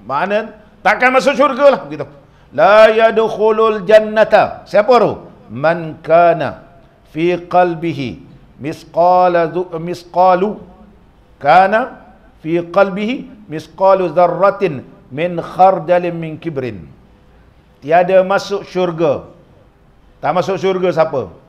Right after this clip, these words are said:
Pelaku dia, orang yang ada pada hatinya. Hatinya apa? Fi qalbihi tu. Ada, ada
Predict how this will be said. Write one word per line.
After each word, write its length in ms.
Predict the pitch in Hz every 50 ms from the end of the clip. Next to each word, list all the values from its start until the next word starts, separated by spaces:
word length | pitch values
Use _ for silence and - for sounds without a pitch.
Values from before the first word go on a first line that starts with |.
| _ _ _ _ -
Pelaku 400 | 156 165 180 180 180 202 185 160
dia, 60 | 139 131 - 135
orang 480 | 143 160 160 165 170 170 170 170 170
yang 320 | 165 165 165 160 156 156 -
ada 320 | 156 160 156 156 170 165 160 160
pada 320 | - 151 156 156 160 143
hatinya. 600 | 135 151 147 147 - 160 156 151 147 147 147 143 143 139 139 139 139 139 139 139 139 139 135 135 - _ _ _ _ _ _ _ _ _ _ _ _ _ _ _ _ _ -
Hatinya 480 | - 147 175 - 214 214 214 220 226 214
apa? 80 | 214 196 -
Fi 160 | 214 220 208
qalbihi 440 | 214 - 214 214 202 226 214 208 226 190
tu. 160 | 156 113 87 - - - - - _ - -
Ada, 260 | - 156 180 185 214 214
ada 240 | - 220 220 254 285